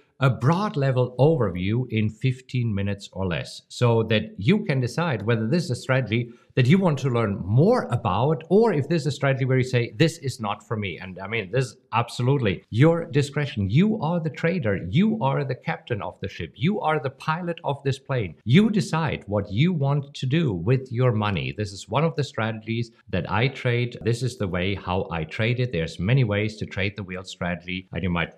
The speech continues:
find more information about this. If you are intrigued by the way how I trade it, I have a book for you that is called The Wheel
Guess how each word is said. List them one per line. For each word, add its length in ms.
find 160
more 160
information 460
about 240
this. 260
If 240
you 240
are 160
intrigued 520
by 120
the 100
way 200
how 280
I 180
trade 340
it, 200
I 120
have 160
a 40
book 200
for 160
you 260
that 140
is 100
called 460
The 60
Wheel 180